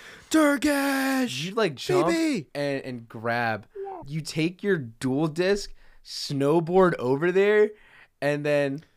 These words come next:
Speaker 1: I literally hang ten.
Speaker 2: Yeah, you hang ten, c-, pull him out of the way, and with that natural twenty,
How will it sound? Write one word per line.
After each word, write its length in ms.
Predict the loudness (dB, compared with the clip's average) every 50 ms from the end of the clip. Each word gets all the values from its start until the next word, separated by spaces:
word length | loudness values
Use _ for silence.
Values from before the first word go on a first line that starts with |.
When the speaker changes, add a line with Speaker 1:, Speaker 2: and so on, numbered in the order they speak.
| _ _ _ _ _ _ -8 -6
Speaker 1:
I 60 | -6
literally 540 | -4 -2 -4 -2 -2 -2 -2 -2 -4 -4 -4
hang 260 | -4 -6 -6 -8 -8
ten. 260 | -8 -8 -6 -6 -4
Speaker 2:
Yeah, 160 | -2 0 0
you 220 | -2 -2 -4 -6 -6
hang 560 | -6 -4 -2 0 2 4 4 2 2 -2 -6
ten, 480 | -6 -4 -2 -2 0 -2 -2 -4 -8 -12 _ _ _ _ _ _ _ _ _ _ _ _ _ -16 -16
c-, 100 | -16 -16 -16 -12
pull 440 | -12 -10 -6 -2 0 2 4 4
him 160 | 4 4 2 0 -2
out 240 | 0 0 0 2 0
of 80 | -2
the 140 | -2 -4 -4
way, 420 | -2 -2 0 -2 -2 -2 -6 -10 -14 _ _ _ _ _ _ _ _ _ _ -8
and 400 | -6 -4 -4 -2 -2 -4 -4 -6 -8 -4
with 220 | 0 0 0 2
that 180 | 4 4 4 4
natural 280 | 4 0 0 0 0 -4
twenty, 480 | -4 -2 -4 -2 -2 0 -2 -4 -6